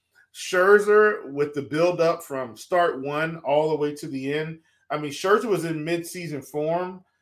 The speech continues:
probably by about start three or four. Um, you know, I saw him mow down a team for, like, nine strikeouts or something, like, five innings or whatever it was. And, and he even worked his way up to a hundred plus pitches in a start. So I knew he was ready.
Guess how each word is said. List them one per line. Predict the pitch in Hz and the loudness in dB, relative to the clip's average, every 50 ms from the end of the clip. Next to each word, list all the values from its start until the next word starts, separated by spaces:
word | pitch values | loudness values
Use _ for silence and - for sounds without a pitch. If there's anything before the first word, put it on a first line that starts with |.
| _ _ _ | _ _ _
probably | _ 190 185 196 196 190 175 | _ 6 6 6 6 4 4
by | 160 165 160 156 | 4 4 6 6
about | 147 139 156 151 147 - | 4 2 0 0 -2 -4
start | - - - 143 147 - - - | -6 -6 -4 -4 -4 -4 -6 -10
three | 156 156 147 139 | -6 -4 -2 -2
or | 127 | -2
four. | - - - 135 113 98 87 - - _ _ _ _ _ _ _ _ _ _ _ _ - | -4 -6 -8 -8 -8 -8 -12 -14 -18 _ _ _ _ _ _ _ _ _ _ _ _ -4
Um, | 131 135 131 131 127 123 123 120 113 107 98 90 _ _ _ _ _ | -2 0 0 0 -2 -2 -4 -6 -10 -12 -16 -20 _ _ _ _ _
you | - _ _ 139 147 147 | -20 _ _ -12 -8 -4
know, | 143 143 | -2 2
I | 151 160 170 | 2 2 2
saw | - - 190 170 170 | 2 4 4 4 4
him | 175 160 151 147 | 2 0 -2 -2
mow | 156 165 165 160 | -2 0 0 0
down | 156 156 156 151 | 0 0 0 -2
a | 139 | -2
team | 139 - 156 151 139 139 | -4 -6 -10 -10 -10 -8
for, | - 135 | -8 -6
like, | 123 123 113 117 | -6 -6 -6 -6
nine | 127 139 143 147 147 143 143 | -6 -4 -4 -2 -4 -4 -8
strikeouts | - - 151 143 143 139 143 131 120 110 - - | -10 -6 -4 -2 -2 -2 -4 -6 -6 -6 -10 -14
or | 113 | -16
something, | - - 131 120 127 123 | -10 -10 -10 -10 -10 -12
like, | 120 113 101 - | -12 -14 -14 -8
five | - 147 143 143 139 131 131 | -4 -2 0 0 0 -2 -2
innings | 135 135 135 135 131 110 123 | -6 -8 -8 -10 -10 -12 -8
or | |
whatever | 120 131 139 135 131 127 | -6 -2 -2 -2 -2 -4
it | |
was. | 131 131 127 113 - _ _ _ _ _ _ | -6 -8 -8 -10 -12 _ _ _ _ _ _
And, | - 151 151 147 - | -6 -6 -6 -4 -6
and | 160 151 147 | -8 -8 -6
he | 151 214 254 247 | -2 2 2 2
even | 220 170 170 156 147 | 2 2 0 -2 0
worked | 165 170 170 170 170 | 0 0 0 -2 -8
his | 143 139 | -10 -8
way | 147 156 156 | -4 -4 -4
up | 151 156 - | -4 -4 -8
to | - 156 139 | -6 -6 -4
a | |
hundred | 147 160 156 156 - _ _ | -2 -4 -4 -6 -10 _ _
plus | 147 131 123 - | -10 -10 -10 -10
pitches | - _ 180 180 175 175 170 156 - - _ _ _ _ _ _ _ - | -6 _ -4 -4 -4 -4 -8 -10 -10 -12 _ _ _ _ _ _ _ -6
in | 151 151 | -4 -4
a | 143 | -4
start. | 143 - - 160 160 156 156 151 | -4 -2 2 4 4 4 2 0
So | - - | 0 4
I | 165 165 170 | 4 4 4
knew | 170 190 202 | 4 -2 -4
he | 190 202 | -4 -2
was | 196 180 147 147 | -2 -2 -4 -4
ready. | 160 170 170 175 180 180 175 175 | 0 0 0 0 0 -4 -6 -10